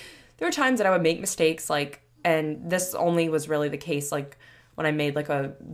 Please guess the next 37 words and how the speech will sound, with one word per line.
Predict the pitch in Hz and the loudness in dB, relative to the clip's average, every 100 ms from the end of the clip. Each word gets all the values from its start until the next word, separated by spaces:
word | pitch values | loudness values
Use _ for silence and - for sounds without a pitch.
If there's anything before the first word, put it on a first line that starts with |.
| - | 0
big | 139 170 | 0 2
mistake | 170 - 180 170 | -2 0 0 0
at | 185 | -2
work, | 185 175 175 - | 2 2 2 -4
and | 156 139 139 143 143 - - _ _ | -4 -2 -2 -6 -10 -16 -20 _ _
I'm | - 143 | -4 -2
a | 147 | -2
human, | 143 147 165 175 | -4 -2 0 -2
like, | 165 | -4
<laughs> | 170 | -4
I | 165 | -2
make | 202 | -2
mistakes, | 180 175 - 170 165 - - - | -2 -2 2 2 2 -4 -10 -6
and | 151 147 143 147 - - - - _ - | -4 -2 -4 -6 -14 -20 -20 -20 _ 6
I | 165 170 170 165 - | 10 12 10 6 2
was | 156 | -4
ha-, | 170 151 | 2 2
I | - | 2
had | 170 147 | 0 0
nightmares | 131 131 160 170 | -2 -2 0 4
about | 175 165 | 6 6
it, | 185 185 | 4 2
like, | 151 143 | 0 0
three | 143 - 156 | -2 -4 -2
or | 151 | 0
four | 175 | 2
nights | 170 156 - | 2 0 -2
in | |
a | 170 | -2
row. | 165 139 139 156 - | 2 4 2 0 -2
I | 139 139 147 | 0 0 0
was | 147 143 | -4 -8
crying | - 135 139 | 2 2 4
all | 151 160 | 2 2
weekend. | 139 - 131 147 | 0 -2 0 0
Like, | 143 165 - _ | -4 -6 -10 _
I, | 143 | -2